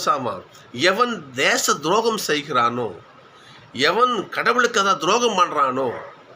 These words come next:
அந்த மாதிரி கொடுமைக்காரனுக்கு வருகிறது சாவு, சிலுவை சாவு. நம்ம ஆண்டு துரோகம் பண்ணாரு? யாருக்கு துரோகம் பண்ணாரு கடவுள்? யோசிச்சு பாருங்க பாப்போம்.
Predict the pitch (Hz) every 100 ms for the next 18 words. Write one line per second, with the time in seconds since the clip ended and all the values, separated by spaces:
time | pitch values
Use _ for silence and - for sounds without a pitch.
0 | - - - 139 196 226 208 180 151 127
1 | 175 208 240 233 185 180 175 151 147 139
2 | 139 - 120 127 - 143 139 120 - -
3 | - - - - - - - - - -
4 | - - - - - - - - - -
5 | - - 131 135 202 208 165 202 208 170
6 | 185 339 277 135 - - - - - -
7 | - 110 170 262 220 220 202 147 123 110
8 | 90 90 170 - - 185 180 185 -